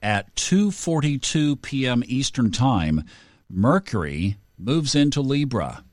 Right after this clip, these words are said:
This is one of those sign changes where a planet is going from its home sign, in this case Mercury, rules Virgo, into the next sign. So that's kind of like the same thing we've experienced with Jupiter in Capricorn, having moved into Capricorn from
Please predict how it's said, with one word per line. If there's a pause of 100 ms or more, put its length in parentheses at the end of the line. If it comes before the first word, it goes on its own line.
(440)
This
is
one
of
those
sign
changes
where
a
planet
is
going
from
its
home
sign, (120)
in
this
case
Mercury,
rules
Virgo, (560)
into
the
next
sign.
So
that's
kind
of
like (440)
the
same
thing
we've
experienced
with
Jupiter
in
Capricorn,
having
moved
into
Capricorn
from